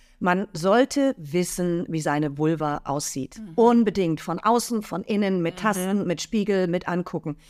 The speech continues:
Speaker 1: Und die hat das Beispiel gebracht, ähm, man sollte seine Vulva in dem Pfundamt wiederfinden können.
Speaker 2: Mhm.
Speaker 1: Dass du sie so gut beschreiben kannst und es würde so viele
Speaker 2: Wow.
Speaker 1: Probleme lösen
Speaker 2: Mhm.
Speaker 1: und das fand ich eigentlich extrem gut.
Speaker 2: Ja.
Speaker 1: Oder?
Speaker 2: Ja, finde ich gut.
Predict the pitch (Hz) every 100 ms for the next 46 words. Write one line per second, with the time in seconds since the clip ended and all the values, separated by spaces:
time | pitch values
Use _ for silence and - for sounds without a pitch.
0 | - - 190 226 262 240 - 208 208 -
1 | 202 202 - 185 196 - _ _ _ _
2 | 202 185 185 - 208 208 214 226 220 208
3 | 202 196 190 - 175 214 190 190 175 180
4 | 160 - 233 - 143 - 151 139 - 143
5 | 160 151 147 139 - _ _ - 226 165
6 | 156 175 226 180 202 180 170 180 220 247
7 | - 240 196 190 180 175 175 160 - -
8 | - _ 180 175 180 190 175 220 - 175
9 | 165 165 190 208 202 196 185 175 226 294
10 | 170 160 160 156 - 151 147 - - -
11 | 156 135 131 135 180 185 180 - _ _
12 | - _ _ 160 202 233 - - 185 180
13 | - - 185 - 202 -